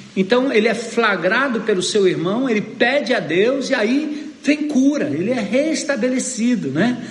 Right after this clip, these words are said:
"Ah, quando, quando eu calei, meus ossos envelheceram", diz o salmista Davi, quando estava em pecado e não confessava. É assim que a gente encontra muitos irmãos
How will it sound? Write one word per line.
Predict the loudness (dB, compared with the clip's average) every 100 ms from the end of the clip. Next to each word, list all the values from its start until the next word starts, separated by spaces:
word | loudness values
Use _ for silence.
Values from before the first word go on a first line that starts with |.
| -14 -18 -14
"Ah, | -8 -4 -2 0 -2 -2 -6 -12 -16 -14 -2
quando, | -2 -2 -6 -10
quando | -2 4
eu | 4 2 -8 -8
calei, | -2 -2 0 2 4 2 0 -2 -2
meus | 0 2 2
ossos | 0 0 -2
envelheceram", | -2 0 0 2 0 0 0 2 2 0 -2 -4 -10 -8
diz | -4 0
o | 0
salmista | 0 -2 0 0 0 0
Davi, | 0 0 0 0 0
quando | -2 -2
estava | 0 0 -2
em |
pecado | -2 -2 -2 -2 -2 0
e |
não | 0 2 0 -2 -10 -12
confessava. | -2 0 0 -4 -2 0 0 2
É |
assim | 0 0 -2
que | 0
a |
gente | 0 0 -2
encontra | -2 -2 0
muitos | 0 0 0 0
irmãos | 0 0 0 0 0 -4